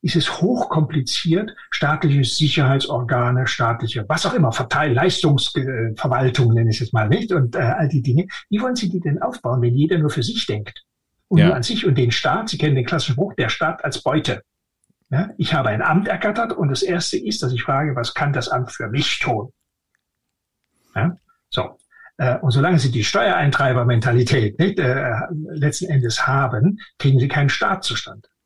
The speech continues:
Speaker 1: So, das wusste jeder. Das ist das, was man euphemistisch umschreibt mit einem, einer schwachen Staatlichkeit. Ja, um nicht zu sagen einer Nichtstaatlichkeit. Es war eine schwache, es war ein, äh, ein Pot-, ein Potjemkinsches Dorf.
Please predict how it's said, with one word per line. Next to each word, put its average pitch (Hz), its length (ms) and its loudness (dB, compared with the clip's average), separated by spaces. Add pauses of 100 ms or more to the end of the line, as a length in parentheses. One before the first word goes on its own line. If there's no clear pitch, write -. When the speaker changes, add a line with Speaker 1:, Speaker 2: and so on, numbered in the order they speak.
(220)
Speaker 1:
So, - 260 -8
das 113 400 -4
wusste 143 420 2
jeder. 165 500 0 (600)
Das 165 220 0
ist - 160 -4
das, 156 160 0
was - 160 0
man 147 120 2
euphemistisch 143 680 0
umschreibt - 520 0
mit 151 300 2
einem, 123 460 0
einer 120 300 -4
schwachen - 840 2
Staatlichkeit. - 1160 -4 (1040)
Ja, 143 100 0
um 180 120 2
nicht 143 140 0
zu 135 80 -4
sagen 120 220 0
einer 113 220 2
Nichtstaatlichkeit. - 880 0
Es - 100 -4
war 110 60 0
eine 110 160 -4
schwache, 113 320 -2
es 175 200 -2
war 113 260 0
ein, 151 340 2 (760)
äh, 151 60 -2
ein 151 560 -4
Pot-, - 320 -2
ein 160 200 4
Potjemkinsches 143 840 0
Dorf. - 480 -6